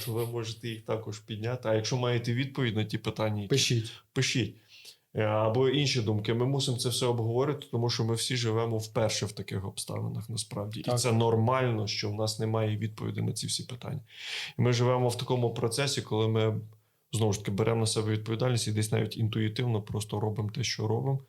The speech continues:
Speaker 1: заради того, щоб наше життя було гідним. І,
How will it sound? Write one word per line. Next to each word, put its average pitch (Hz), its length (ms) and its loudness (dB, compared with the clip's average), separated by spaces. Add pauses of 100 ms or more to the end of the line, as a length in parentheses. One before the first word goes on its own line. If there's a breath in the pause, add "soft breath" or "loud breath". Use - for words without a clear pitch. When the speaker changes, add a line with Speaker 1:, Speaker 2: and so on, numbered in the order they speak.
(240 loud breath)
Speaker 1:
заради 107 400 0
того, 113 300 -4
щоб 101 240 -6
наше 110 260 -4
життя 107 320 -6
було 104 340 -6 (460 soft breath)
гідним. 139 460 4 (600 loud breath)
І, 107 120 2